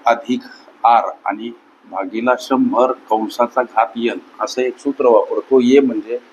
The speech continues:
टोटल ग्रास अमाऊंट, पी म्हणजे प्रिन्सिपल अमाऊंट अर्थात मुद्दल, ही झाली रास, आर म्हणजे rate of interest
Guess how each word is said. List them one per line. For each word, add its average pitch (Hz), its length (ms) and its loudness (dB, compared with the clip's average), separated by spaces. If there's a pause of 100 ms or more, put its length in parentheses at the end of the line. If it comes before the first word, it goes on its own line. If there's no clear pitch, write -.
(400)
टोटल 131 260 2 (100)
ग्रास 110 340 2 (360)
अमाऊंट, 101 340 -2 (760)
पी 139 100 6
म्हणजे 143 220 4
प्रिन्सिपल 117 580 -2
अमाऊंट - 920 -6
अर्थात - 380 -4
मुद्दल, 113 400 0 (260)
ही 113 60 0
झाली 104 260 2
रास, 117 380 2 (960)
आर 120 140 2
म्हणजे 123 240 4
rate 120 260 2
of 117 200 0
interest 110 460 -6